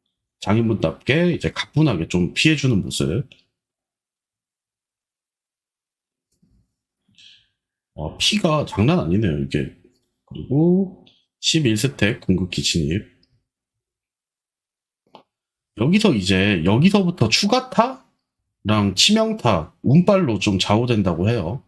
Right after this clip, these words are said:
추가타라든지 치명타가 잘 떠주면은 이제 좀 고점을 볼 수 있고, 안 떠주면은 조금 이제 고점이 힘들다고 합니다.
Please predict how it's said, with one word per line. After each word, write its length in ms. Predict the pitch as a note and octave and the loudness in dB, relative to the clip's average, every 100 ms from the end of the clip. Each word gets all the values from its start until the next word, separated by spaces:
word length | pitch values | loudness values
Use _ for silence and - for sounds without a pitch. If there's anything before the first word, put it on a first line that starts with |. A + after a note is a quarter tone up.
| _ _ _ _ _ _ _ _ _ _ - | _ _ _ _ _ _ _ _ _ _ -10
추가타라든지 960 | - E3 F3 - D3+ C3+ A#2 G#2+ C#3 | -6 -4 -2 0 0 0 0 -2 -2
치명타가 540 | C#3 - F#3 F3+ D#3+ B2+ | 0 0 2 0 0 -2
잘 220 | - F#2+ | -2 -4
떠주면은 880 | C#3+ C3+ A2+ A2 C#3 F3 F3+ F3+ - | -2 -2 -2 0 0 2 2 0 -4
이제 360 | E2+ D#2 D2 - | -4 -4 -6 -8
좀 420 | - D2 C2 - - _ _ _ _ _ _ | -4 -4 -6 -14 -20 _ _ _ _ _ _
고점을 380 | - G#2 A#2 A#2 | -6 -2 -2 -2
볼 140 | F2+ | -4
수 140 | D#2+ E2+ | -4 -6
있고, 540 | - - G2 F#2+ - _ _ _ _ _ _ _ _ _ _ _ _ | -6 -6 -6 -8 -18 _ _ _ _ _ _ _ _ _ _ _ _
안 240 | - G#2 A#2 | -4 -2 2
떠주면은 600 | D#3 C3+ G2+ F#2+ E3+ F3 | 0 2 0 2 0 0
조금 380 | - - F#2 C2 | -4 -2 -2 -2
이제 140 | - | -6
고점이 460 | - F#2 G2+ F#2+ A2 | -8 -4 -2 -2 0
힘들다고 480 | C3 C3+ A2 F#2 F2+ | 0 0 -2 -4 -2
합니다. 640 | G#2+ A#2+ - D#2+ F#2 - | -2 -2 -4 -6 -8 -12